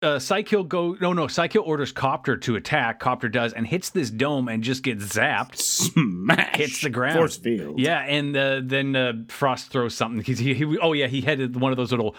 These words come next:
Speaker 1: reflective panels. He was sun
Speaker 2: Little
Speaker 1: tan-,
Speaker 2: tinfoil
Speaker 1: yeah, yeah.
Speaker 2: things.
Speaker 1: Uh,
Speaker 2: Yeah, radar uses one of them a mash once in a while.
Speaker 1: He throws at the dome and it just gets zapped. And he's like, "Ha ha, nothing can get through this dome. Fuck you." Cykill shoots at it. Nothing gets through.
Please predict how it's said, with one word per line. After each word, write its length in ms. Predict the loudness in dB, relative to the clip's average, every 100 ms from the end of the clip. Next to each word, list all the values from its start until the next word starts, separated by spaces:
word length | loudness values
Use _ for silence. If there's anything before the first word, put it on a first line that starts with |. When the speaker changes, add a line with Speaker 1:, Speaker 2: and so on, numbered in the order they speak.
| -6
Speaker 1:
reflective 520 | -6 -2 -2 0 -2 -2
panels. 420 | -2 0 0 -2
He 60 |
was 120 | -4 -2
sun 160 | 2
Speaker 2:
Little 160 | 4 4
Speaker 1:
tan-, 80 | 2
Speaker 2:
tinfoil 340 | 4 4 4
Speaker 1:
yeah, 80 | 4
yeah. 60 | 4
Speaker 2:
things. 380 | 2 2 2
Speaker 1:
Uh, 60 | 4 4
Speaker 2:
Yeah, 100 | 4
radar 320 | 4 4 4
uses 280 | 2 0 0
one 100 | 0
of 40 | 2
them 100 | 2
a 40 |
mash 300 | 2 0 0
once 200 | -4 0
in 60 | 2
a 20 |
while. 240 | 2 0
Speaker 1:
He 160 | 0 0
throws 320 | 2 2 2
at 80 | -2
the 80 | -2
dome 400 | 2 2 2 2
and 80 | 0
it 60 |
just 240 | 0 -2 -2
gets 200 | -2 0
zapped. 260 | 0 0
And 40 | -2
he's 140 | 0
like, 140 | -2
"Ha 180 | 0 0
ha, 240 | 0 0 0
nothing 400 | 0 0 0 -2
can 160 | 0 0
get 160 | -2 -2
through 160 | -2
this 160 | -2 -2
dome. 260 | -2 -2
Fuck 300 | -2 -2 -2
you." 100 | -2 -2
Cykill 420 | 0 -2 0 -4
shoots 280 | -2 -2 0
at 120 | -2
it. 80 | 0
Nothing 300 | 0 0 -2
gets 200 | -4 -4
through. 340 | -2 0 0